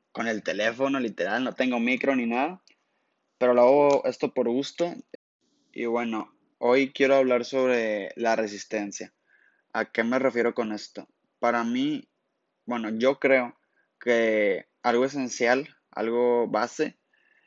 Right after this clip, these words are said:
es dejar que lo que pase, lo que sea que te esté pasando en tu vida en este momento, esté bien. Si tú ahorita estás triste, est-, enojado, lo que tú quieras, si hay algo que te incomoda ahorita,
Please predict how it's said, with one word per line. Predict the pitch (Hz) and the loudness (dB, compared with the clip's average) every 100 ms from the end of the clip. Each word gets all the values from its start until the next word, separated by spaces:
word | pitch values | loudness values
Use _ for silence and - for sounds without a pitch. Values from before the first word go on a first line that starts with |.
| _ _ | _ _
es | - 113 107 - - | -4 0 0 -4 -8
dejar | 123 123 120 113 101 | 0 0 2 0 2
que | 139 | 2
lo | 139 - | 2 2
que | 110 | -2
pase, | - 123 127 - 160 | 2 2 2 -2 -4
lo | 120 123 | 0 0
que | 123 | -2
sea | 123 151 | -4 -4
que | 156 170 | -4 -4
te | 143 | -4
esté | - | -6
pasando | - 139 143 135 139 | -4 -4 -4 -4 -4
en | |
tu | 131 | -2
vida | 123 123 | 0 0
en | 120 | -2
este | 120 135 | -10 -14
momento, | 127 123 127 - - - | -12 -12 -14 -12 -12 -12
esté | 110 - 110 | -12 -2 0
bien. | 104 101 92 _ _ _ _ _ _ _ _ _ _ _ _ _ _ _ _ - | 0 -4 -10 _ _ _ _ _ _ _ _ _ _ _ _ _ _ _ _ -16
Si | - 127 | -2 -2
tú | - 156 139 - | 0 0 2 2
ahorita | 117 120 131 - 117 | 2 4 2 0 -4
estás | - - 117 - - | -4 -2 -2 -4 -2
triste, | 135 127 120 - - 123 120 117 117 117 | 0 0 -2 -6 -2 2 4 4 4 2
est-, | 113 - - | 0 -4 -8
enojado, | 113 107 - 120 117 120 123 123 127 127 - | -6 -6 -6 0 2 4 2 2 -2 -6 -4
lo | 120 | -2
que | - | -2
tú | 123 | -4
quieras, | 139 139 110 - _ _ _ _ _ | 2 4 4 -2 _ _ _ _ _
si | - - 123 | -10 0 4
hay | 117 127 | 6 6
algo | 131 147 147 | 4 0 -2
que | 156 | -4
te | 143 | -4
incomoda | 127 - 113 113 127 | -4 -6 -6 -2 0
ahorita, | 127 127 - 139 - | 2 0 -2 -10 -10